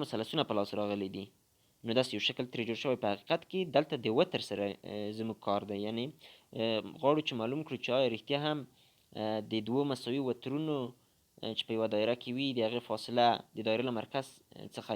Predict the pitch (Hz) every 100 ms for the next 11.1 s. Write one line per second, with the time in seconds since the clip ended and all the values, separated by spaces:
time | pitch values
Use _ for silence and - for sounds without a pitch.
0 | 110 151 151 120 123 135 143 104 98 107
1 | - _ - - - _ _ _ _ _
2 | 151 180 185 185 190 185 185 170 185 180
3 | 151 151 170 - 165 156 160 160 156 165
4 | 175 156 - 131 131 104 151 170 - 131
5 | 120 123 143 143 147 - 160 160 160 -
6 | 113 113 - 127 123 185 - 107 104 -
7 | 113 113 113 123 117 156 170 170 170 170
8 | 151 107 104 113 127 156 - _ _ _
9 | _ _ _ _ _ _ _ _ _ -
10 | _ _ _ _ - 135 151 196 208 208